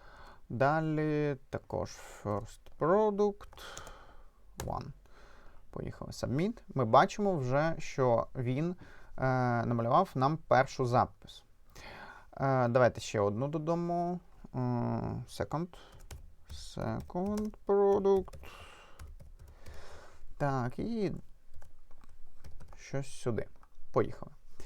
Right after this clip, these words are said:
Все, в нас є таблиця, яка, м, вже намалювала нам, е, уже усі наші продукти. Та поїхали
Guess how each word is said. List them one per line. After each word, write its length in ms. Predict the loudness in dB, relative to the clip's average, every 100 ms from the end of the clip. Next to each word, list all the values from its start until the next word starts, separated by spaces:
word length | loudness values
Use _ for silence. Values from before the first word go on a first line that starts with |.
| -4 -6 -6 -8 -10 -10 -4 -2 -2 -2 -2 -6
Все, 320 | -2 6 6
в 120 | 8
нас 340 | 8 8 6 4
є 320 | 6 8 6 2 4
таблиця, 540 | 6 6 4 6 4 4 0
яка, 480 | 4 8 10 10 6 -6 -4
м, 640 | 0 2 2 0 -2 -4
вже 340 | -2 4 6 6
намалювала 580 | 4 8 10 10 8 6
нам, 340 | 4 2 0 -6 -6
е, 560 | -2 2 2 2 0 -4 -6 -8 -6 -6 -8 -8 -8 -10 -12 -12 -8
уже 340 | 2 4 10 10
усі 440 | 10 6 2 4
наші 420 | 6 6 6 4
продукти. 640 | 2 4 4 4 0 2 0 0 -12 -12 -12 4
Та 160 | 6
поїхали 720 | 8 6 6 6 8 8 8